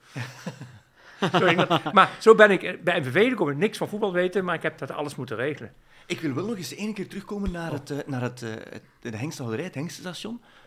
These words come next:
Speaker 2: Ehm, hoe is dat afgelopen? Hoe is het, eh, het einde van, van, van die, van dat station en die drie hengsten? Want, hè, Ra-, Fürst Ferdinand heeft niet zo gek veel bijgedragen, maar
Speaker 1: Ja,
Speaker 2: Ramiro
Speaker 1: twee.
Speaker 2: en Almee zijn twee goden trouwens. Ehm,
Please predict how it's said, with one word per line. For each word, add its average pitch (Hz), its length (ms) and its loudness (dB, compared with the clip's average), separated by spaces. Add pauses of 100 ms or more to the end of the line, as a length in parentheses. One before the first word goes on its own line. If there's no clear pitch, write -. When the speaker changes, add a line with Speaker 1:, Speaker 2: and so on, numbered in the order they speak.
Speaker 2:
Ehm, 120 260 -6
hoe 151 240 -10
is 160 60 -8
dat 131 180 -6
afgelopen? 170 460 -8 (320)
Hoe 156 160 -6
is 139 80 -10
het, - 240 -12
eh, 123 100 -20 (140)
het - 160 -14
einde 175 320 -4
van, 139 260 -4 (220)
van, 127 340 -4
van 113 200 -6
die, 110 340 -6 (100)
van 123 100 -10
dat 110 100 -8
station 156 500 -8
en 131 120 -6
die 107 160 -8
drie 120 240 -6
hengsten? 135 480 -10
Want, 120 340 -10
hè, 123 200 -12
Ra-, 123 280 -12 (220)
Fürst 127 240 -10
Ferdinand 143 360 -6
heeft 123 200 -8
niet 127 200 -2
zo 120 220 -4
gek 143 220 -6
veel 160 180 -10
bijgedragen, 165 460 -10
maar 120 140 -6 (300)
Speaker 1:
Ja, 117 80 -14
Speaker 2:
Ramiro 123 280 -2
Speaker 1:
twee. 147 120 0
Speaker 2:
en 135 60 -2
Almee 131 260 -2
zijn 123 200 -4
twee 127 340 -6
goden 135 400 -10
trouwens. 147 400 -14 (260)
Ehm, 113 160 -10